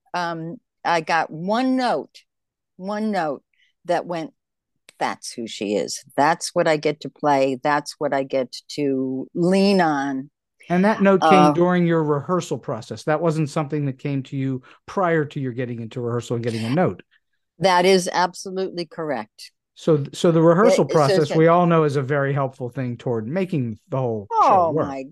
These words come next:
Speaker 1: God, yes. You know, I was working, um, uh, at a grant-making foundation for a while,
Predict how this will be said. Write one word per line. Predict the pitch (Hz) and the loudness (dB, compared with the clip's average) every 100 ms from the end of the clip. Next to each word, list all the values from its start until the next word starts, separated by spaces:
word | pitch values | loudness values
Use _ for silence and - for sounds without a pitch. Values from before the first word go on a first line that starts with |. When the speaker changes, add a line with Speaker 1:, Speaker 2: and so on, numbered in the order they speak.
| - | -8
Speaker 1:
God, | 392 370 349 208 135 | 0 2 2 2 0
yes. | 180 285 330 240 156 - - _ _ _ _ - - - - | -6 -10 -6 -4 -4 -8 -20 _ _ _ _ -20 -20 -20 -6
You | 262 | -2
know, | 269 269 - - | 0 0 -2 -4
I | 254 | -4
was | 262 262 240 | -4 -6 -10
working, | 277 302 294 277 262 247 - | -10 -10 -8 -8 -6 -8 -4
um, | 202 208 196 196 196 - _ _ _ _ _ - | -2 0 -2 -4 -8 -12 _ _ _ _ _ -2
uh, | 185 175 - | 0 0 -2
at | 165 | -4
a | 175 156 - _ _ _ | -4 -6 -12 _ _ _
grant-making | - 226 214 165 156 151 143 | -4 -4 -2 -6 -8 -10 -6
foundation | 151 143 135 131 - 139 131 | -4 -2 -2 -4 -4 -8 -6
for | - 135 | 2 4
a | 135 | 4
while, | 135 135 131 110 | 4 2 2 0